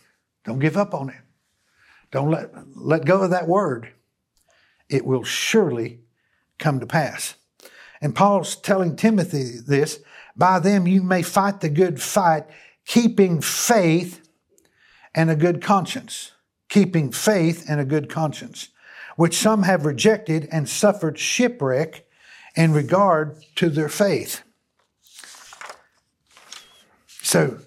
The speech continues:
don't ever let go of it. Be patient. Hold on to it. Be confident. God's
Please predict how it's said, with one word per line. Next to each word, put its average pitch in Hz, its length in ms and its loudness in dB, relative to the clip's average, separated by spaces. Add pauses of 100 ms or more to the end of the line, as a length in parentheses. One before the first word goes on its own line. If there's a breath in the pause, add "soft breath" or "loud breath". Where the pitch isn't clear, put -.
(800)
don't 180 260 2
ever 202 160 0
let 196 160 -2
go 180 240 -4
of 110 160 -8
it. - 140 -20 (880 soft breath)
Be 175 140 2
patient. 185 580 -2 (200 soft breath)
Hold 185 300 2
on 185 240 0
to 143 140 -6
it. - 240 -14 (920)
Be 180 140 2
confident. 185 760 -2 (800)
God's 180 580 0